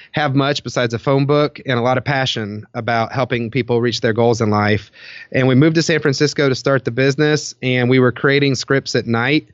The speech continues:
for the workshops that we were gonna run the next day.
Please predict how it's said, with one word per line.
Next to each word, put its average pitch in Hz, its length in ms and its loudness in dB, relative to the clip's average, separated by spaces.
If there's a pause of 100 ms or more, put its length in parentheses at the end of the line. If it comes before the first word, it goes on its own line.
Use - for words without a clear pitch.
(360)
for 135 260 4
the 123 80 4
workshops 131 500 0
that 123 160 0
we 127 120 2
were 123 120 2
gonna 123 180 0
run 123 180 2
the 117 80 2
next 113 260 -4
day. 131 400 0